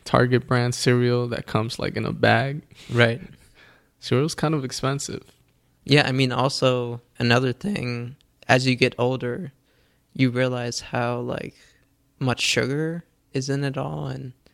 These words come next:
Speaker 2: how unhealthy <laughs> it is.
Speaker 1: Bro, that's one of my cons. And it's not that it's unhealthy.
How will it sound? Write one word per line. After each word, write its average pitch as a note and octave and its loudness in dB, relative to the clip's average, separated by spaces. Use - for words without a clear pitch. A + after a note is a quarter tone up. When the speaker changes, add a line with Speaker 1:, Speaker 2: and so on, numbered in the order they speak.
Speaker 2:
how A#2 0
unhealthy B2+ 2
<laughs> - -2
it - -6
is. - -10
Speaker 1:
Bro, D3 10
that's A2+ 4
one D#3+ 10
of D3+ 6
my C3 2
cons. - 2
And B2 6
it's A#2+ 4
not C3 2
that A#2 8
it's - 0
unhealthy. B2+ 4